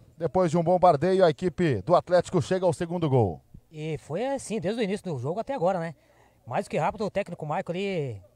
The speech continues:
Speaker 2: percebeu que tá difícil encaixar a marcação nessa bola parada com a, com a Carlinha. Novamente, a bola alçada na área, um perereco danado. Na primeira vez, é, a bola não entrou,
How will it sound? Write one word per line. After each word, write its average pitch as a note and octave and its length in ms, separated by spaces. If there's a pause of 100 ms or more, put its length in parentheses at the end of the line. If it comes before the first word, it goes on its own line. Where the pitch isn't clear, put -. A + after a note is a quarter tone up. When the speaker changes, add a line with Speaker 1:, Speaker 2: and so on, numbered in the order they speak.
Speaker 2:
percebeu D#3+ 480
que E3+ 100
tá F3 160
difícil D#3+ 560 (400)
encaixar D3+ 360
a - 20
marcação F3 360
nessa F3 240
bola D3 360
parada C#3+ 480
com C#3+ 140
a, A#2+ 340
com - 80
a C#3+ 60
Carlinha. E3 460 (480)
Novamente, F3 760 (500)
a D3+ 80
bola G3 240
alçada G#3 320
na D#3+ 100
área, B3 200
um - 20
perereco G3+ 400
danado. F#3 480 (320)
Na E3+ 120
primeira G#3 360
vez, D3+ 520 (560)
é, D#3+ 240
a C#3+ 120
bola F3+ 220
não F#3+ 100
entrou, A#3 400